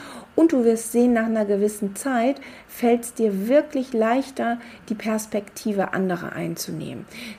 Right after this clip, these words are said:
dir Gedanken zu machen, so was könnte sein, was könnte hinter dieser Situation stecken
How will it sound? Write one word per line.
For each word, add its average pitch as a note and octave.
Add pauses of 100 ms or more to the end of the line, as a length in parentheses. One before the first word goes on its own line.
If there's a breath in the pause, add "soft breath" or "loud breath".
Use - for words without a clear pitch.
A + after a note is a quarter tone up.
(100)
dir G3
Gedanken G#3+
zu G#3
machen, F3
so F3+
was A#3
könnte A3+
sein, D4+
was A3+
könnte B3+
hinter A#3+
dieser G#3
Situation G3
stecken A#3